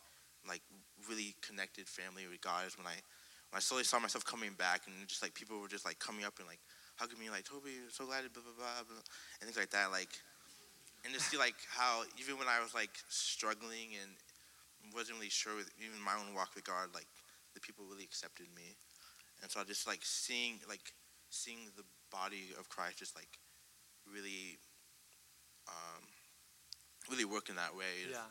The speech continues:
Speaker 1: is, I feel like that is a really powerful
Speaker 2: Yeah.
Speaker 1: way to define, like, family. Like, just, I think that's, those are the times where I really see, um, where I really equate family to, um,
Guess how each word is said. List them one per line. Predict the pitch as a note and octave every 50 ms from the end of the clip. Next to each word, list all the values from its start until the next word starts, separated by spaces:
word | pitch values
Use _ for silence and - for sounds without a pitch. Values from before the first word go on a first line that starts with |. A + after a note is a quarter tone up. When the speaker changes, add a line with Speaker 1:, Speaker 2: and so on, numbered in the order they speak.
| - -
Speaker 1:
is, | G2 F2+ - - - - - - - - - -
I | - G2+
feel | F#2+ - G2+ G2
like | F2+
that | F#2 F2 F#2 - - -
is | F#2 F2+ G2
a |
really | F#2+ F#2 F#2
powerful | - - E2 D#2+ E2+ - - F2+ F2 F2 E2+ - - - -
Speaker 2:
Yeah. | A#2 A#2 A2+ G#2 - F2
Speaker 1:
way | E2+ E2+
to | E2+ E2 -
define, | E2+ - - E2 D#2+ D#2+ D#2+
like, | E2 - - -
family. | - - - - - -
Like, | - - - - -
just, | - - - - - - - - - - - - - - - - - -
I | F#2+
think | - G#2 F#2 F2+
that's, | D#2+ - -
those | G2 G#2 G2 - F2
are |
the | E2 -
times | - E2+ - -
where | - F#2
I | F#2+
really | G2+ G2+
see, | - - - - - E2 E2+ - - - - - - - - - - - -
um, | G2+ F#2+ G2 G2 G2 G#2 - - - - - - - - - - - - - - - - - -
where | - -
I | D2
really | - - -
equate | - - - - - -
family | - - - - - -
to, | - - - - - - -
um, | F#2+ F#2+ F#2+ F#2+ G2 G2+